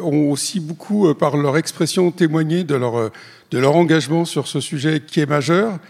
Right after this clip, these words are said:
et qui a été longtemps considéré comme une affaire privée, bien évidemment, avec, euh, l'encadrement par les pouvoirs publics sur le plan strictement réglementaire. Et ce qui nous apparaît au terme de ces tables rondes, c'est que, avec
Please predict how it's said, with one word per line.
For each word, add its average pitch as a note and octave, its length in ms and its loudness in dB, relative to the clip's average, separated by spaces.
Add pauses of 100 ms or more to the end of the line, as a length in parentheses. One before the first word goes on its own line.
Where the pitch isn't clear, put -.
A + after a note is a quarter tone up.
(280)
et C#3+ 120 -4
qui F#3+ 120 0
a F#3 140 4
été E3 240 2
longtemps G3 420 0
considéré D#3 640 -2
comme C#3+ 200 0
une D3 140 0
affaire D3+ 240 -2
privée, F3+ 500 -2 (300)
bien C3 140 -8
évidemment, C#3 560 -2 (360)
avec, B2+ 440 -4
euh, G#2+ 200 -6
l'encadrement B2 680 -4
par A#2+ 160 -4
les A2+ 100 -4
pouvoirs A#2 260 -8
publics B2+ 400 -10
sur G#2+ 240 -8
le G#2 120 -6
plan A2 240 -10
strictement A2+ 480 -10
réglementaire. A2+ 640 -6 (800)
Et C3 100 -4
ce - 140 -6
qui F3+ 160 -4
nous E3+ 180 2
apparaît F3+ 520 2
au D#3 140 -2
terme F3+ 240 -2
de D3+ 120 -2
ces C#3 320 -2
tables D#3 260 0
rondes, D#3 460 0 (580)
c'est F3 320 -4
que, D#3 560 2
avec C#3 280 -2